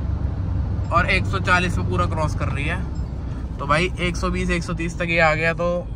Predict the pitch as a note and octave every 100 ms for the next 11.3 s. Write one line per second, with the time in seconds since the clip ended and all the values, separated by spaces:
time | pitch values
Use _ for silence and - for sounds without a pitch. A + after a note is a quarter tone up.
0 | - - - - - C#3+ - D#3 E3 F3+
1 | E3+ D3 C3+ C#3 D3 D#3+ D3+ E3+ G#3 -
2 | G#3 A3 A3 G#3 F#3 E3+ E3 D#3 D#3+ E3+
3 | F3 F3 E3 F3 E3+ - F#3 F3+ E3 C#3+
4 | D3+ D3 - - - - - - D#3+ F3
5 | G3 G#3+ G#3 E3+ C3 C3+ D3 D#3 D3+ D3
6 | D3+ D3 C3 B2 C3+ A2+ G#2 G2 - -
7 | - - - - - C#3+ D#3+ D#3+ D3 D#3
8 | F3+ - - - D#3+ D#3+ D#3 E3+ - -
9 | - - - C#3 D#3+ D#3 D#3+ D#3 D#3+ D3
10 | D3 D#3+ D3 D3 D3 D3+ - C3+ D3+ D#3
11 | C3+ A#2 C3+